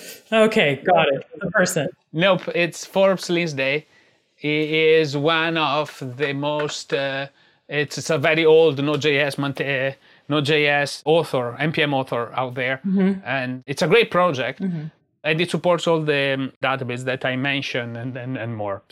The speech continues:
Speaker 1: Nice, yeah, at databases dot org, at, like,
Speaker 2: Yeah.
Speaker 1: A T databases dot org. And then we'll put a show link in our notes as well.
Speaker 2: So in this way, you can use your own S Q L queries to build your own and all the top features of your databases.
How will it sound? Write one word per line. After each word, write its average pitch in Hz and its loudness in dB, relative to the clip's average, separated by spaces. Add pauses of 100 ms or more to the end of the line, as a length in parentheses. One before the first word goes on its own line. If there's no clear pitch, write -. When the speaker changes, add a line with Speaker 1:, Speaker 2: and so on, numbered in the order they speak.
(120)
Speaker 1:
Nice, 240 2
yeah, 180 2
at 202 0 (440)
databases 180 2
dot 160 -2
org, 156 -4
at, 175 -2
like, 156 -2
Speaker 2:
Yeah. 175 0
Speaker 1:
A - -4
T 156 -2
databases 151 0
dot 156 0
org. 156 0
And 175 2
then 180 4
we'll 180 4
put 185 2
a 175 2
show 165 2
link 160 0 (100)
in 160 -6
our 156 -4
notes - -8
as - -20
well. - -12 (260)
Speaker 2:
So 208 2
in 185 0
this 233 0
way, 247 4
you 185 0
can 175 -4
use 180 0
your 160 0
own 165 -2
S 156 -6
Q 269 0
L 240 2
queries 156 -2 (380)
to 165 -2
build 160 2
your 143 2
own 139 -2
and 156 -4
all 190 4
the 208 0
top 180 0
features 185 -4
of 156 -4
your 147 0
databases. 143 -4